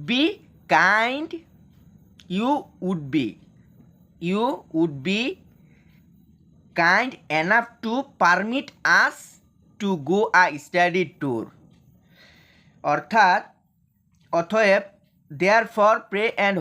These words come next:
hope that, আমরা আশা করি এবং প্রার্থনা করি, you would be kind enough, মানে আপনি সদয়ভাবে,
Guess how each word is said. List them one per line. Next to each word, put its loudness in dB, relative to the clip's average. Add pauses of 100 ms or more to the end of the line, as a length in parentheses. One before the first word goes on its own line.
hope -4 (160)
that, 2 (1800)
আমরা 2 (200)
আশা 0 (100)
করি 0 (220)
এবং -2 (320)
প্রার্থনা 0 (140)
করি, -2 (200)
you -2 (140)
would -6
be -2 (300)
kind 0 (280)
enough, -2 (240)
মানে -6 (200)
আপনি -6 (1000)
সদয়ভাবে, 0